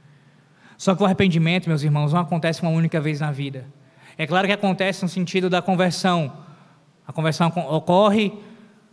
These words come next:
e esse arrependimento para a conversão, para a salvação, é uma vez só. Mas depois de salvos,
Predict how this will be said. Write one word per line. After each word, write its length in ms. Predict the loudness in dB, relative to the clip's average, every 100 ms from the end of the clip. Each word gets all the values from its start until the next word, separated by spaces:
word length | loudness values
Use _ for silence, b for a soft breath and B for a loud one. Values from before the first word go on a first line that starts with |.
| _
e 120 | -6 -4
esse 120 | 0
arrependimento 540 | 0 2 2 2 0
para 140 | -2 0
a 20 |
conversão, 560 | 2 2 0 -2 -4
para 140 | -2 -4
a 20 |
salvação, 500 | -4 -2 -2 -2 0
é 40 |
uma 180 | 0 2
vez 240 | 2 0 -2
só. 340 | -4 -4 -6 -18 -20 _ _ _ _ b b b _
Mas 180 | 0 0
depois 320 | 0 2 2
de 80 | 2
salvos, 880 | 0 2 4 2 0 -4 -6 -10